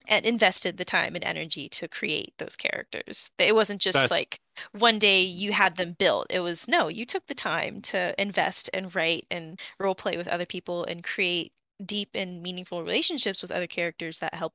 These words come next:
Speaker 1: build Callie as well.
Speaker 2: Absolutely. Um, I,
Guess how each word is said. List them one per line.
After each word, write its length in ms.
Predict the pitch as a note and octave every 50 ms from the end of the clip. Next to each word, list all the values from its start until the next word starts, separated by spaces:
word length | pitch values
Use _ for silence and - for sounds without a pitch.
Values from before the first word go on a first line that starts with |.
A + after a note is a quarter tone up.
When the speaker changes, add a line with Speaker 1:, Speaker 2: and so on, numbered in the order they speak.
| _ _ -
Speaker 1:
build 280 | E3+ D#3+ D3+ D#3 - - - _
Callie 360 | - - - - - - - -
as 140 | - - -
well. 240 | - - - - A3 - _ _ _ _ _ _ -
Speaker 2:
Absolutely. 960 | B2+ A#2+ A#2 A2+ G2+ - - - F2 E2+ F2 E2 D2+ C2 D#2 D#2 D2 D2 E2+ - -
Um, 520 | G2+ G#2+ G#2+ G2+ G2 G2 F#2 F2 D#2+ D#2+ - _ _
I, 420 | G2 A2 A2+ A#2 A#2 G#2+ G#2+ G2+